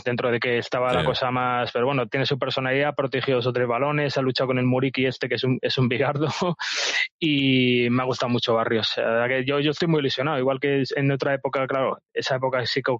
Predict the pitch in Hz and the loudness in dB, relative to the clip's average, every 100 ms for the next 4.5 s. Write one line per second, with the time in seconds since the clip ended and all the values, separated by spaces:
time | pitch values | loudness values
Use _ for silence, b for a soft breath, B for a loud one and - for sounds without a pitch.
0 | - 135 135 135 127 - 143 135 135 123 | -4 -2 0 2 0 -2 -2 0 0 -2
1 | - 127 123 120 B B B - 127 131 | -2 0 0 -2 B B B -4 0 0
2 | 139 131 135 127 _ B B B B B | 0 2 2 0 _ B B B B B
3 | - - - - - 156 151 139 - 139 | -12 -8 -6 -6 -2 0 0 0 0 2
4 | 131 131 131 123 101 | 4 4 4 2 0